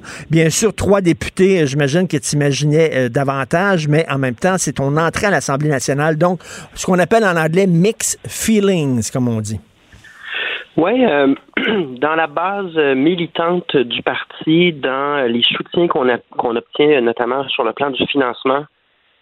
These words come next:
Speaker 2: c'est vraiment positif. En même temps, c'est vrai que de travailler à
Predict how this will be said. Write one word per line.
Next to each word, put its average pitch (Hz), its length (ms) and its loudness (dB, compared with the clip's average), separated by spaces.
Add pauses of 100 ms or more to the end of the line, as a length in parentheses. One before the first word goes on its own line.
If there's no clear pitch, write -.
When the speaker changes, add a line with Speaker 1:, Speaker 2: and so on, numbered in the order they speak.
(200)
Speaker 2:
c'est 135 120 0
vraiment 143 400 -2
positif. - 520 -8 (1000)
En 120 100 -2
même 131 160 0
temps, 156 220 0 (120)
c'est 143 80 4
vrai 135 180 -2
que - 120 -2
de 123 100 2
travailler 123 460 0
à 117 100 0